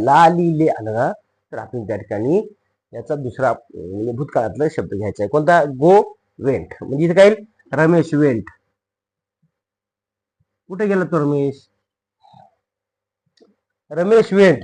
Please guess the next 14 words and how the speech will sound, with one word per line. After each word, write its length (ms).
आता 140
कधी 280
गेला? 280
काल 180
गेला. 200
मग 120
काय 120
येईल? 180
रमेश 460
वेंट 260
टू 120
मुंबई. 300
आधी 280
लिहा 140